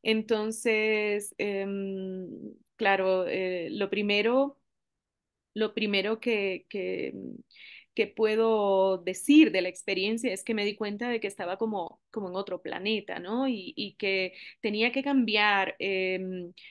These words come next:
mis apegos naturales, y, y me refiero con ello precisamente a la naturaleza, eh, directamente como el mar. Yo había crecido en el mar, y, y es, es muy difícil. El mar, el mar no nos deja nunca. Eh, podemos irnos al fin del mundo, pero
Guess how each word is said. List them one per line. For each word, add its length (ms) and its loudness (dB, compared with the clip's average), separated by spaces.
mis 240 -4
apegos 460 2
naturales, 1000 0
y, 520 -4
y 120 -4
me 200 -4
refiero 420 4
con 180 2
ello 320 2
precisamente 600 -2
a 40 -2
la 120 -2
naturaleza, 760 0
eh, 200 2
directamente 800 0
como 380 -4
el 180 -2
mar. 400 0
Yo 140 2
había 260 0
crecido 360 -4
en 60 -6
el 140 -4
mar, 400 0
y, 880 -2
y 220 -2
es, 320 -4
es 160 -10
muy 140 -4
difícil. 540 -2
El 160 0
mar, 480 -2
el 280 -8
mar 540 -8
no 160 0
nos 240 -2
deja 240 -4
nunca. 680 -4
Eh, 100 -8
podemos 460 -6
irnos 680 0
al 140 -6
fin 160 -6
del 160 -4
mundo, 340 -2
pero 260 -2